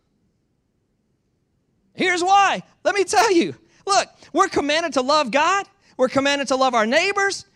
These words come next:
We're commanded to love even our enemies. These commands encompass every area of our life. So why is it that God and Jesus have to tell us, have to command us to love? Why is that? Isn't it crazy?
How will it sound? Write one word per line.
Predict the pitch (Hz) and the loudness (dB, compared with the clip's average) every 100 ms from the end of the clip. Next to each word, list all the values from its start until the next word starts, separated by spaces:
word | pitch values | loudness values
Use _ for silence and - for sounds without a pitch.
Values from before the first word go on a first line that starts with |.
| _ | _
We're | 262 | -4
commanded | 254 277 277 302 277 | 0 0 0 -2 -2
to | 262 | 0
love | 277 254 | 2 0
even | 247 277 | -2 0
our | 247 233 | 0 0
enemies. | 311 381 415 415 349 - _ _ _ | 0 -2 0 -2 -2 -10 _ _ _
These | 208 220 370 381 - | -8 -2 0 2 0
commands | 311 302 320 311 | -2 0 0 0
encompass | 285 285 302 269 269 | -4 -4 -2 -2 0
every | 311 370 359 | 2 2 2
area | 349 339 | 2 2
of | 330 | 0
our | 339 | 0
life. | 349 339 - - | 0 -4 -6 -4
So | - 339 | 0 0
why | 269 330 381 | 2 2 2
is | 359 311 277 | 0 -2 -4
it | 311 403 - | -6 -10 -2
that | 311 254 | -2 -2
God | 208 311 349 320 302 - | -2 0 2 2 0 -2
and | 277 269 | -2 0
Jesus | 180 320 339 285 285 - | 0 -2 0 0 -2 -2
have | - 311 | -2 0
to | - | -2
tell | 254 330 370 277 | -4 0 2 2
us, | 247 254 - | 2 0 -4
have | 311 - | -4 -4
to | 269 | -4
command | - 285 233 285 330 349 262 | 0 0 0 -2 -2 -2 0
us | 233 240 - _ | 0 0 -4 _
to | - | -4
love? | 320 349 370 359 262 175 _ _ _ _ _ _ _ | 0 2 4 2 -2 -8 _ _ _ _ _ _ _
Why | - 359 370 | 0 2 4
is | 381 392 339 | 2 0 -2
that? | 349 359 240 - - _ | -2 -2 -6 -12 -20 _
Isn't | 359 359 | -6 -4
it | 381 330 | -4 -4
crazy? | 277 302 339 330 381 | -2 0 -2 -4 -6